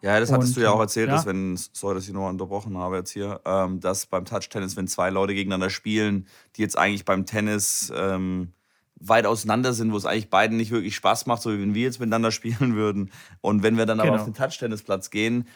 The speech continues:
Speaker 1: dann ist es auf jeden Fall so, dass, dass du dann theoretisch eher eine Chance hättest halt, weil einfach, äh, du dann nicht so weit laufen musst und dann kannst du, äh, einfach so ein bisschen nach vorne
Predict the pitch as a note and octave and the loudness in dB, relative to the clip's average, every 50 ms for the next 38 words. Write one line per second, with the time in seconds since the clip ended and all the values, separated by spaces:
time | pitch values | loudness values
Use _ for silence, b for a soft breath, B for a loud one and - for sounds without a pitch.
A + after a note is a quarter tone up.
0 | B B B - G2 G2 A2 A#2+ - B2 A#2+ A#2+ G#2 A#2+ A#2+ A2+ A2+ A#2+ A2+ A2 | B B B -4 -2 -2 -2 -2 -2 0 0 0 2 2 0 0 2 0 0 0
1 | A#2 A2+ A2+ A2 G#2+ G#2+ G#2 - - _ _ _ - - A2+ G#2 - A#2 A2 A2+ | 2 2 2 2 2 0 0 -2 -6 _ _ _ -6 -6 -6 -4 -2 -2 0 0
2 | A2 - A#2 A2+ A2 A2 A2 A#2 A#2 A2+ A2 G#2 - A2+ A2+ A#2 G#2+ G2+ G#2 F2+ | 2 2 2 0 2 2 2 2 2 2 2 0 0 0 0 0 0 -2 -4 -4
3 | E2+ F2 - - F2 F2 E2+ F2+ F2+ F#2 F#2 F2 C#2 F2 F#2+ - - G2 F#2+ F#2 | -4 -4 -4 -2 -2 -2 0 0 0 0 2 2 0 0 -2 -2 -2 -4 -4 -4
4 | - - - F#2+ F#2 F2+ F2 F2+ F2+ b b b b b b b b G#2 G2+ G#2 | -6 -8 -6 -4 -4 -4 -4 -6 -10 b b b b b b b b -2 0 0
5 | G#2 G#2+ - - G#2 G2 F#2 G#2+ A#2+ C3 C3 A2 A#2+ B2 A#2+ B2 B2 A#2+ - - | 0 0 0 0 0 4 8 8 8 8 8 4 2 2 4 4 4 4 2 0
6 | G2+ G2+ G2+ G2+ F#2+ A2+ G#2+ G#2+ - - G#2 G#2 G#2 G2+ G2+ F#2 C#2+ - A#1+ A#1+ | 0 0 0 0 0 0 0 0 0 0 0 0 2 2 0 0 -2 -4 -6 -8
7 | A1+ - - F#2+ G2 G#2+ G2+ G2+ D#2+ - - - F#2+ - - G#2 G#2 G2 G2+ - | -8 -6 -6 -4 -2 -2 -2 -2 -4 -6 -8 -12 -14 -14 -10 -6 -6 -4 -4 -4
8 | A2 G2 G2 G2 F#2 F2+ G2 - - G2+ G#2+ A2 G#2 G#2 G#2 G2+ G2+ G2+ | -4 -2 -2 -2 -2 -2 -4 -2 0 0 0 2 0 0 -2 -2 -4 -8